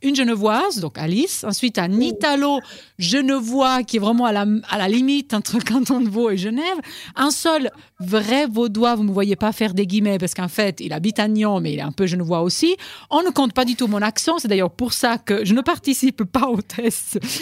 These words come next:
Speaker 1: mais que je vais vous poser les questions. Mais on n'a pas peur, on commence. Alors,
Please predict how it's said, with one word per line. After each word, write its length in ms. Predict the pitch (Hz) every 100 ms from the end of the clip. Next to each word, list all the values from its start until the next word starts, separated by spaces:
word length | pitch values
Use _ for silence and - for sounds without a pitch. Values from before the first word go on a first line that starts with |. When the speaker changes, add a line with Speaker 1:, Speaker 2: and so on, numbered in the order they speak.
| 330 214
Speaker 1:
mais 340 | 226 330 294
que 140 | 240 233
je 80 |
vais 100 | 269 311
vous 100 | 226
poser 280 | 330 349 339
les 100 | 285
questions. 380 | 247 - 180 180
Mais 260 | 247 311 -
on 60 | 294
n'a 100 | 311
pas 160 | 233
peur, 440 | - 226 285 269 -
on 200 | 277 349
commence. 580 | - 262 185 147 - - -
Alors, 340 | 277 151